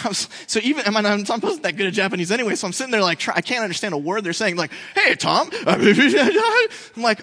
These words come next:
"Oh, pass the beans, I guess." <laughs> Like, I don't know. It was a really, really uncomfortable experience. I hated, hated potluck Sunday 'cause I was gonna have to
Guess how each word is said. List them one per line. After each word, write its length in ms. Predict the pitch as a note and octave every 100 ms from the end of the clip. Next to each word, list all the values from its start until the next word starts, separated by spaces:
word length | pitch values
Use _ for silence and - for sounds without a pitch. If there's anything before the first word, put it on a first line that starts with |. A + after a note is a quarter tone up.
| -
"Oh, 360 | D#4+ D#4 A#3+ F#3+
pass 280 | C4 C4+ -
the 80 |
beans, 400 | G#3+ D4 C4 A#3+
I 100 | G#3
guess." 440 | G3 A#3+ A#3 - -
<laughs> 60 | A3
Like, 160 | - - _ _ _ _
I 100 | -
don't 120 | A#3 A#3+
know. 240 | B3+ G#3+ - _ _ _ _ _ _ _ _ _ _ _ - - _ _ _ _ _ _ _ _ _ _ -
It 80 | D#4
was 160 | F4
a 60 | B3+
really, 460 | A3 C#4 E4+ D#4+ C#4
really 300 | C4 C#4+ C4+
uncomfortable 760 | B3 A#3 C#4+ D4+ D4+ B3 G3+
experience. 1000 | F#3 - - C#4+ F4+ E4 F3+ - - - -
I 120 | A#3+
hated, 760 | C4+ B3 B3+ D4 F4 D#4 C#3+ - _ _ _ _ _
hated 680 | - C#5+ D5+ F4+ A3 A2 - _ _ _ _ _
potluck 460 | - B3 G#3+ F#3+ D#3
Sunday 560 | - E3 C3+ A2+ F2 _ _ _ _ _ _ _ _ _ _ _ _
'cause 140 | -
I 60 | A#3+
was 120 | A3
gonna 160 | A3+ A3+
have 240 | G#3+ A#3
to 240 | G#3 F3